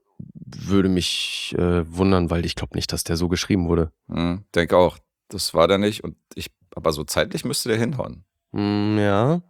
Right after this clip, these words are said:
Speaker 1: kann
Speaker 2: Oder?
Speaker 1: sein.
Speaker 2: Der war zu, der war auch Anfang zweitausender.
Speaker 1: Ja, müsste auch, stimmt, ja.
Speaker 2: Nee, aber den meint er nicht, glaub ich. Ja, ich bin
Speaker 1: Glaub ich
Speaker 2: gespannt.
Speaker 1: auch
Speaker 2: Ich guck mir den auch nochmal an.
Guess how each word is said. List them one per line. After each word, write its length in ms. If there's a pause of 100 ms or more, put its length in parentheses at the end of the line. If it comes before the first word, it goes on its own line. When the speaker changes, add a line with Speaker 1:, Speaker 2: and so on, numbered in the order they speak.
(120)
Speaker 1:
kann 120
Speaker 2:
Oder? 120
Speaker 1:
sein. 20
Speaker 2:
Der 100
war 100
zu, 140
der 180
war 80
auch 60
Anfang 220
zweitausender. 560
Speaker 1:
Ja, 420
müsste 400
auch, 200
stimmt, 320
ja. 180 (840)
Speaker 2:
Nee, 120
aber 100
den 100
meint 160
er 100
nicht, 160
glaub 180
ich. 140
Ja, 120
ich 80
bin 80
Speaker 1:
Glaub 60
ich 60
Speaker 2:
gespannt. 180
Speaker 1:
auch 40
Speaker 2:
Ich 60
guck 140
mir 60
den 120
auch 80
nochmal 200
an. 180